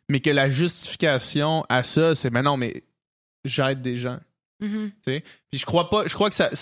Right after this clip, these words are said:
Speaker 1: je crois que c'est vraiment un faible pourcentage que le, ben, pas, probablement, je sais pas. Il,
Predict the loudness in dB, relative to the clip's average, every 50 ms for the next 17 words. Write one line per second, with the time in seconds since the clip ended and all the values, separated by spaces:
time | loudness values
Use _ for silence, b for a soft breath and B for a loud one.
0 | -8 -8 -10 -10 -10 -4 -2 -2 -2 0 -2 -4 -4 -2 0 0 0 0 0 0
1 | -2 -2 -2 -2 -4 -4 -4 -4 -6 -6 -4 -4 -4 -4 -4 -2 -4 -4 -4 -4
2 | -6 -6 -6 -4 -2 0 0 0 0 -2 -4 b b b b b _ _ _ _
3 | _ _ _ _ _ 0 0 0 0 -2 -6 -4 -2 -2 0 0 -2 -6 -10 -12
4 | -16 -16 _ -8 -6 -6 -4 -6 -6 B B B B B _ -6 -6